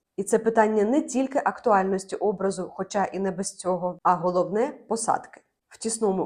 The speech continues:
одязі ви виглядаєте повнішою, більшою, речі виглядають більш куцо. В куртці, яка на вас впритул, завжди не вистачає довжини рукавів. І є оце відчуття, що одяг от-от репне на вас і гудзик від сорочки відлетить комусь у око.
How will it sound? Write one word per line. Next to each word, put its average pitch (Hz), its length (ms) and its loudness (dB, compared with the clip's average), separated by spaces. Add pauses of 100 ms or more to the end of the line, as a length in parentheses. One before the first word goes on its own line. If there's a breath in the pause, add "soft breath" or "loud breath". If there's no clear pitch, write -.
одязі 214 360 4
ви 185 120 0
виглядаєте 185 540 0
повнішою, 202 840 -2
більшою, 185 600 -4
речі 208 280 -2
виглядають 185 540 0
більш - 300 -6
куцо. 202 480 -4
В - 220 -10
куртці, 247 380 -2
яка 190 320 0
на 190 100 0
вас 170 220 0
впритул, 208 500 0
завжди 214 400 0
не 254 120 4
вистачає 220 500 2
довжини 202 720 2
рукавів. 185 720 -2
І 214 80 -4
є 240 120 8
оце 240 240 6
відчуття, 233 520 2
що - 160 -2
одяг 214 320 4 (100)
от-от 269 420 4
репне 202 360 2
на 180 120 2
вас 262 260 6
і 196 60 -2
гудзик 226 460 0
від 220 120 -6
сорочки 226 400 2
відлетить 196 380 -2
комусь 202 340 -4
у 175 180 2
око. - 260 -8